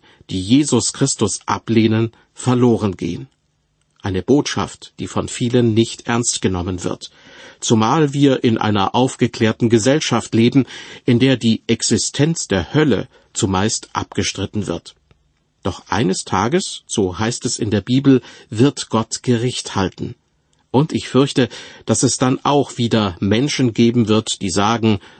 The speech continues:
Gott hätte uns einfach mehr Zeit geben müssen, um eine Entscheidung für Jesus Christus treffen zu können.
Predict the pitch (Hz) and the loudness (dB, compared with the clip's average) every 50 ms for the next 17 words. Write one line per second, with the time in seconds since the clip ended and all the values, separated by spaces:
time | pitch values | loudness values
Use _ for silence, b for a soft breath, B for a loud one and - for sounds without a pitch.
0 | B _ - 107 110 127 - - - 117 110 - 147 - - 113 110 - - 107 | B _ -4 -2 -2 -2 -2 -2 -2 -2 0 2 2 0 2 0 -2 -2 -2 -4
1 | 101 98 - 120 107 - - 123 123 120 - - - 156 180 185 - - 147 131 | -4 -2 0 -2 -2 0 0 0 0 0 -2 -2 0 0 0 0 2 4 4 4
2 | 117 123 120 113 107 - - 113 B B B B - 127 120 131 - 117 113 113 | 6 4 4 4 4 2 2 0 B B B B 2 2 2 4 4 2 2 0
3 | 113 - 135 113 - - 151 156 185 180 175 135 - - 120 110 104 113 120 120 | 0 0 -2 -2 0 0 0 2 2 4 2 2 2 2 0 2 2 2 2 2
4 | - 147 - - - - 175 - - - 143 - - - - 107 95 - - - | 2 0 0 -2 -4 -4 -2 0 2 2 2 2 0 -2 -2 -4 -4 -4 -6 -6
5 | - - - - - - - 92 - 123 127 | -4 -4 -4 -4 -4 -4 -4 -6 -8 -14 -16